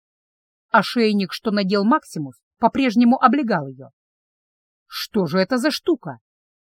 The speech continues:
Поднявшись с кушетки, огляделась в поисках зеркала.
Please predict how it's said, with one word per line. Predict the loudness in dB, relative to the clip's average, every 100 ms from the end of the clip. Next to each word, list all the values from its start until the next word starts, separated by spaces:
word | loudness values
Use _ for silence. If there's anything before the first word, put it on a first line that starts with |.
| _ -6
Поднявшись | -2 0 -2 -2 -6
с | -6
кушетки, | -8 -6 -8 -10 -14 -16 _ _
огляделась | -2 0 0 0 0 -2
в | -6 -2
поисках | 0 0 -2 -4
зеркала. | -2 -4 -6 -8 -10